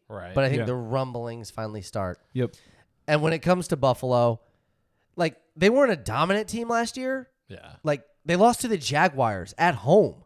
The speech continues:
Speaker 3: Oh, it was, like, six to nine, though. It was
Speaker 1: Lost to the
Speaker 3: terrible.
Speaker 1: Patriots.
Speaker 3: Yeah.
Speaker 2: And I'm trying to think of who Josh Allen is.
Speaker 3: Goated.
Speaker 2: 'Cause, like, Aaron Rodgers doesn't lose to the Jaguars.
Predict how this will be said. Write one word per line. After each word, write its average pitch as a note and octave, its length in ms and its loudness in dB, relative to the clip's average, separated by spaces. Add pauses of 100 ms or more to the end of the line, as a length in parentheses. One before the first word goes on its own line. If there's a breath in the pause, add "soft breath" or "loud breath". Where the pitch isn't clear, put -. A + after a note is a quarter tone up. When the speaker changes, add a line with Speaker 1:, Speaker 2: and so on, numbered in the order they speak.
(160)
Speaker 3:
Oh, C#3 60 -4
it - 20 0
was, B2 120 -4
like, A#2 120 -4
six - 260 -10
to B2 80 -6
nine, A2 260 -4
though. G2+ 80 -6
It - 40 -6
was G2+ 80 -8
Speaker 1:
Lost G#2 120 -6
to A#2 40 -2
the A2 60 0
Speaker 3:
terrible. G2+ 200 -4
Speaker 1:
Patriots. G#2 580 -14 (160)
Speaker 3:
Yeah. G#2+ 300 -4 (280)
Speaker 2:
And D#3+ 220 -2 (640)
I'm F3 140 2
trying D#4+ 340 -2
to C#4 80 -2
think A3 200 -2
of D3 120 -4
who F3 200 -4
Josh C3+ 500 0
Allen B2 360 -2
is. E2+ 420 -12 (260)
Speaker 3:
Goated. A2 400 -6 (640)
Speaker 2:
'Cause, D#3+ 200 4
like, E3 220 4 (480)
Aaron B3 240 6
Rodgers D3+ 420 0
doesn't C3 280 -4
lose B2+ 200 -8
to A#2+ 100 -12
the G#2 80 -8
Jaguars. D2 800 -12